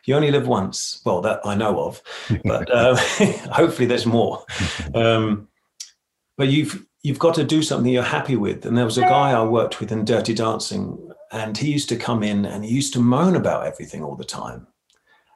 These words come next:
Speaker 1: And he was going on doing a show and come, and I was like, I won't say any names, but I just say,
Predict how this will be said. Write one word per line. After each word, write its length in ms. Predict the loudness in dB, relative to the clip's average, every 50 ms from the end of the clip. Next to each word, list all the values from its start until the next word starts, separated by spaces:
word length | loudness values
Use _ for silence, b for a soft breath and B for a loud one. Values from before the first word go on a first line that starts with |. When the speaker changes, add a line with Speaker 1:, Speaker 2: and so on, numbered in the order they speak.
| _ -8 -6
Speaker 1:
And 120 | -2 0
he 80 | 2 2
was 120 | 2 2
going 320 | 2 2 2 4 4 4 4
on 180 | 4 4 2 2
doing 200 | 2 2 2 2
a 60 | 0
show 340 | -2 -4 -4 -4 -4 -4 -4
and 100 | -4 -4
come, 200 | -6 -6 -8 B B B B B B B -8
and 140 | -6 -4
I 140 | -2 -2 -4
was 200 | -4 -6 -6 -4
like, 220 | -4 -6 -6 -8 _ _ _ _ _ _ _ -4
I 40 | -2
won't 220 | 0 0 0 0 -2
say 180 | -4 -4 -2
any 140 | -2 -2 -2
names, 420 | -2 -2 -4 -4 -6 -8 -10 -10 B B B B B B
but 80 | -6 -6
I 60 | -4
just 180 | -4 -4 -2 -2
say, 180 | 0 -2 -2